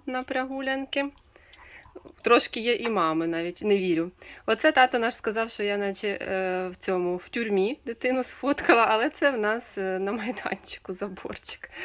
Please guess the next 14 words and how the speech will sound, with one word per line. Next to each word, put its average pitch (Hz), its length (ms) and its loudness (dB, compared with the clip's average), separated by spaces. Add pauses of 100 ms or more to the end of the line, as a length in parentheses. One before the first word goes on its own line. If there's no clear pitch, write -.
(180)
А 220 100 6
мені 359 180 10
подобається 170 540 2 (100)
ця 190 80 -4
фотка. - 440 -10 (760)
Так, 185 380 0
тут 277 200 -2
кицька - 420 4
їсть 220 340 -2
малину, 247 880 0
дуже 269 340 0
смішно 262 440 0
мордашку 247 560 0
зробив. 240 640 -6